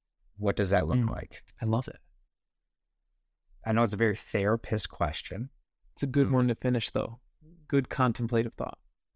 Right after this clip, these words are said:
Speaker 1: Yeah, what,
Speaker 2: And
Speaker 1: what
Speaker 2: write it
Speaker 1: does your
Speaker 2: down.
Speaker 1: life look like when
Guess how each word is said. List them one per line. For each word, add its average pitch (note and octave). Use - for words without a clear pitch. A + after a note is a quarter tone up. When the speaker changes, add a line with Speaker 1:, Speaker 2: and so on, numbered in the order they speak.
Speaker 1:
Yeah, D#3
what, G2
Speaker 2:
And D3
Speaker 1:
what D3+
Speaker 2:
write F#3
it A#2
Speaker 1:
does G3+
your C#3
Speaker 2:
down. A#2+
Speaker 1:
life A#2
look G#2+
like C3+
when G#2